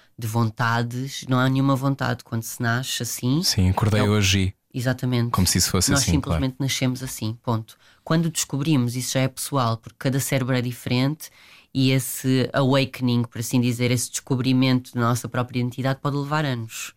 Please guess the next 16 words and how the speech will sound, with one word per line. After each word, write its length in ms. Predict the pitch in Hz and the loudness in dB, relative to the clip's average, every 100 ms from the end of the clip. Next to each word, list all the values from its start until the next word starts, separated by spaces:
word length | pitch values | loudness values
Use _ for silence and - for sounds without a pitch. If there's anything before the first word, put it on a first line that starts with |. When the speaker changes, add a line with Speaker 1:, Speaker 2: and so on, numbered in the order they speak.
| - | 2
Speaker 2:
Uhum. 340 | 107 98 98 98 _ - | 4 6 4 2 _ -10
Speaker 1:
Eh, 200 | 71 73 - | -6 -6 -8
e 240 | - 65 | -8 -4
no 80 | 117 | 0
meu 160 | 120 120 | 2 0
caso 300 | 123 127 - | 0 -2 -2
foi 180 | 135 | 0
mais 360 | 123 120 131 - | 0 2 0 2
rápido, 380 | 139 139 151 160 | 0 -2 -2 -6
talvez, 440 | 131 120 120 147 | -4 -2 0 -2
há 80 | 143 | -2
pessoas 300 | 113 - 120 | -4 -6 -8
que 80 | - | -2
demorou 220 | 127 123 | 0 2
mais 240 | 120 120 - | 2 2 0
tempo. 340 | 131 151 156 | -2 -2 -4